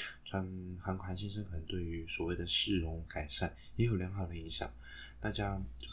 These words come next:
不要去那么苛责某一些人，事情已发生，那我相信他们一定有内部检讨，那陆陆续续会改变。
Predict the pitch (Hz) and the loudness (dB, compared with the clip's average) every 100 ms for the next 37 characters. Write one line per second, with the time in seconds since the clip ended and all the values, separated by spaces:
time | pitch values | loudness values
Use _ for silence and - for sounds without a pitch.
0 | - 87 101 107 117 110 95 - 98 98 | 2 2 4 2 0 2 0 2 2 2
1 | - 80 73 - 85 - 82 76 - - | 2 -2 -2 -6 -6 -4 -4 -4 -4 -2
2 | 156 - 90 87 90 - - - - 92 | -2 0 0 0 -2 -8 -16 -18 0 2
3 | 87 92 - 90 - - - - - 95 | 2 -2 -2 -2 -4 -10 -16 -14 2 4
4 | 85 101 104 - 95 92 85 98 92 82 | 4 2 0 0 0 0 0 2 0 0
5 | 87 85 90 - 76 - - - - - | -2 0 -2 -2 -8 -8 -12 -14 -16 -12
6 | - - - 87 80 80 101 98 95 92 | -10 -10 0 2 4 4 4 4 2 -2
7 | 95 95 - 90 - 87 | 0 0 0 -4 0 -2